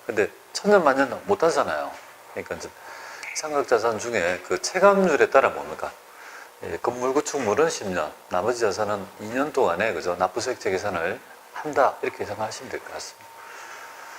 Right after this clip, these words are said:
그럼 구체적으로, 자, 여러분들, 음,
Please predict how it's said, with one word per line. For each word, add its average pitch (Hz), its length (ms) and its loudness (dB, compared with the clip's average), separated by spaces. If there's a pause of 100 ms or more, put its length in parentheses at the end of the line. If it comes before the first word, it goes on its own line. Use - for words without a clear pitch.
(220)
그럼 139 140 0
구체적으로, 117 880 6 (280)
자, 110 160 -6
여러분들, 110 680 0 (280)
음, 90 540 -10